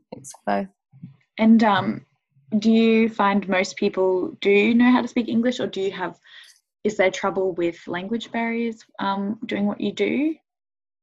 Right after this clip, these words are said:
Speaker 1: Yeah, um, it, it depends. Yeah, there's, there is a lot of people that speak a little bit of English,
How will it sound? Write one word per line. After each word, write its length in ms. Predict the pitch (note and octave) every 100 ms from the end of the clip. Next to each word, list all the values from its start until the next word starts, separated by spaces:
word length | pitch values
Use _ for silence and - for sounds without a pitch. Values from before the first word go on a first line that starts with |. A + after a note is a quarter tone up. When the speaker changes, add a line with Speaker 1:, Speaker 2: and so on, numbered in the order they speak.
| _ _ _ - A#3+
Speaker 1:
Yeah, 260 | C4 D#4+ D#4
um, 300 | - C4+ C4 - _ _ _ _
it, 220 | C4+ - _
it 140 | B3+ G#3
depends. 360 | G3+ B3+ A3+
Yeah, 140 | A3+ G#3+
there's, 240 | G#3 F#3+
there 260 | - G#3+ A3
is 180 | G3+ -
a 40 |
lot 80 | G#3
of 80 | -
people 200 | F#3+ F#3+
that 80 | E3+
speak 260 | G3+ F#3+
a 40 | G3
little 120 | F#3
bit 100 | D#3+
of 60 |
English, 500 | F3+ E3+ E3+ G#3 -